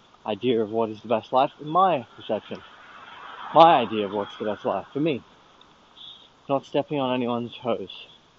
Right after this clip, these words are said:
'Cause that is literally the whole point. The whole game is to curate, develop,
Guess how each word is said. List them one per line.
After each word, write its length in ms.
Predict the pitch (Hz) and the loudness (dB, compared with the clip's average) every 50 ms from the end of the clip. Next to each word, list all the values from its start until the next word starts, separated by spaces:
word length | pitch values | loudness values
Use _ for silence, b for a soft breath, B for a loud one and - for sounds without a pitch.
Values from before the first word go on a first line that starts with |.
| _ _ _ - - - - _ - _ - _ _ - - - _ _ | _ _ _ -20 -20 -20 -20 _ -20 _ -20 _ _ -20 -20 -20 _ _
'Cause 140 | 143 127 123 | -6 2 4
that 240 | 156 156 156 151 143 | 6 6 6 4 2
is 260 | 135 127 123 113 - - - - - - _ - | -2 -2 -2 -4 -8 -16 -20 -20 -20 -20 _ -12
literally 500 | - 131 131 131 - - - 123 117 113 | -6 -4 -4 -4 -4 -4 -4 -2 -2 -2
the 120 | 107 120 107 | -2 -4 -4
whole 180 | 120 117 113 | -2 -2 -4
point. 340 | 104 - - 113 98 92 104 - - - - - - - - - - - - - - - - | -4 -4 -8 -8 -8 -8 -10 -18 -20 -20 -20 -20 -20 -20 -20 -20 -20 -20 -20 -20 -20 -20 -10
The 80 | - 117 | -8 -2
whole 220 | 110 113 117 113 | 2 2 2 2
game 400 | 110 117 101 98 95 98 98 104 - - - - - - - - - - - - - - - - - - - - - - - - - - - - | 0 -2 -4 -2 -4 -8 -10 -12 -16 -20 -20 -20 -20 -20 -20 -20 -20 -20 -20 -20 -20 -20 -20 -20 -20 -20 -20 -20 -20 -20 -20 -20 -20 -20 -20 -14
is 400 | - 98 92 101 123 - - - - - _ _ - - - _ _ _ _ - _ _ _ _ _ _ _ _ _ _ _ _ _ _ _ _ _ - | -12 -10 -10 -10 -10 -12 -16 -20 -20 -20 _ _ -20 -20 -20 _ _ _ _ -20 _ _ _ _ _ _ _ _ _ _ _ _ _ _ _ _ _ -16
to 80 | - | -16
curate, 640 | - - - - - 139 139 143 143 151 151 - - - - - - - - - _ | -16 -14 -12 -6 -2 0 2 4 4 4 2 2 -4 -12 -20 -20 -20 -20 -20 -20 _
develop, 440 | - 113 120 117 113 113 117 110 - | -8 -2 0 2 2 4 2 0 -2